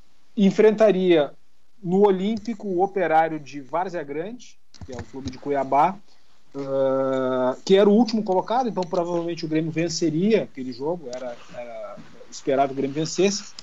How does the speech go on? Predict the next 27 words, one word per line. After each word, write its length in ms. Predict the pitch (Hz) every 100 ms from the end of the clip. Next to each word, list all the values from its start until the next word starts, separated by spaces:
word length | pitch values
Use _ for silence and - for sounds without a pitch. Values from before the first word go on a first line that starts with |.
| - - -
Mas 200 | 175 202
pra 180 | 202 208
não 220 | 185 220
depender 460 | 247 226 202 180 175
de 100 | 165
nenhum 160 | 175
outro 200 | 175 196
resultado 360 | 160 165 156 151
paralelo, 440 | 160 156 143 160 185
o 40 |
Grêmio 260 | 165 180 170
só 340 | - - 226
obteria 440 | 226 214 180 160
sua 600 | 151 - - 170 156 151 -
vaga 440 | 123 151 185 156 135
na 80 |
Série 280 | 135 151 143
A 100 | 147
se 140 | 156 180
vencesse 480 | 175 165 185 185 190
o 20 |
Operário 320 | 185 165 196
por 140 | 202
três 380 | 185 202 208 240
gols 260 | 170 175 175
de 80 | 160
diferença. 560 | 160 165 135 117 -